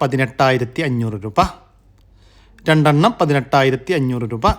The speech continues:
കച്ചവടത്തിൻ്റെ ഭാഗമായി വിലയിൽ ചെറിയ മാറ്റമുണ്ടായിരിക്കും. സ്ഥലം വരുന്നത് കൊല്ലം ജില്ലയിലെ മൈനാഗപ്പള്ളി. ഈ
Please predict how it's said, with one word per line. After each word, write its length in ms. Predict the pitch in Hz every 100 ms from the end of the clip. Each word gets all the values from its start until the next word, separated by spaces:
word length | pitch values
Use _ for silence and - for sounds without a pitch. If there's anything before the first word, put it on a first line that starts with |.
| - _
കച്ചവടത്തിൻ്റെ 480 | - 151 143 - 147 147
ഭാഗമായി 320 | 147 151 202 156
വിലയിൽ 200 | 147 147 143
ചെറിയ 200 | 143 170 160
മാറ്റമുണ്ടായിരിക്കും. 720 | 156 160 156 151 147 196 208 - _ _ _ _ _ _ _ _ _ -
സ്ഥലം 280 | 190 208 202
വരുന്നത് 260 | 170 170 233
കൊല്ലം 200 | 185 160 156
ജില്ലയിലെ 400 | 143 143 143 196 247 - _ _ 147
മൈനാഗപ്പള്ളി. 680 | 156 170 165 143 120 107 117 _ _ _ _ _ _ _ _ _
ഈ 40 | -